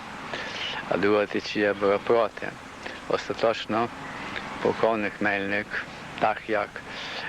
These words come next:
тепер інформують наш, е, прихильники і тодішні провідні члени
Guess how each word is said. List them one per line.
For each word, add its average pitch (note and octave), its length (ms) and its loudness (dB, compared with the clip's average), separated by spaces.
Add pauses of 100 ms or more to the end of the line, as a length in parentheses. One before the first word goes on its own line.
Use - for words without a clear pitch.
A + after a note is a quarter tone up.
тепер G2 440 2 (360)
інформують G#2+ 1000 0
наш, G#2 400 2 (880)
е, - 120 4 (1080)
прихильники G#2 840 2
і G#2+ 40 2
тодішні G#2 480 0
провідні G2+ 460 4
члени G#2 500 2